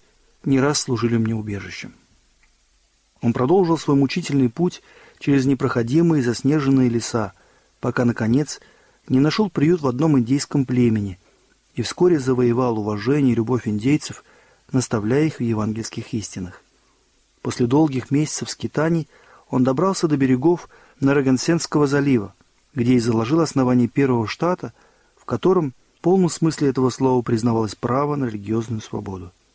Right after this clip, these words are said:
Фундаментальным принципом колонии Роджера Уильямса было следующее положение. Каждый человек имеет свободу служить Богу согласно велению своей совести. Его небольшой штат Род-Айленд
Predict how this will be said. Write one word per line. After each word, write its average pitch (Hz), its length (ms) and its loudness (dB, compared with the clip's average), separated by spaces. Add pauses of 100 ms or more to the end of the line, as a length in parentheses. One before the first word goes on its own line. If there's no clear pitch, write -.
(800)
Фундаментальным 143 640 2
принципом 135 480 0
колонии 131 420 2
Роджера 127 360 2
Уильямса 139 500 0
было 127 180 2
следующее 117 540 -2
положение. 101 580 -6 (560)
Каждый 131 380 -2
человек 117 520 -2 (560)
имеет 151 440 2
свободу 131 480 0
служить 123 320 -2
Богу 139 420 0 (320)
согласно 147 600 -2
велению 131 500 2
своей 117 360 -2
совести. 104 540 -8 (580)
Его 135 200 2
небольшой 156 420 2
штат - 400 -4 (100)
Род-Айленд 127 800 -2